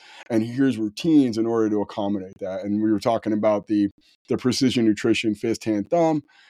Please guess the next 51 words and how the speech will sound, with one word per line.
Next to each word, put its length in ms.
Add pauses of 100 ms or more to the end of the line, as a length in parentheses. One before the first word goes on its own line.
You 80
know, 120
I, 240 (240)
I 40
was 220
just 180
talking 300
to 120
a 40
client 380
the 80
other 160
day. 340 (320)
He's 140
like, 100
"I 40
get 260
it, 100
I 80
get 300
it. 20
I 60
gotta 120
slap 300
myself 420
in 80
the 60
face 420
eight 160
times 340
a 60
day 440
with 180
fruits 260
and 100
vegetables, 500
and 100
I 20
gotta 140 (160)
punch 200
myself 420
in 40
the 60
mouth 340
s-, 140 (100)
eight 180
times 220
a 60
day 220
with 160
protein." 320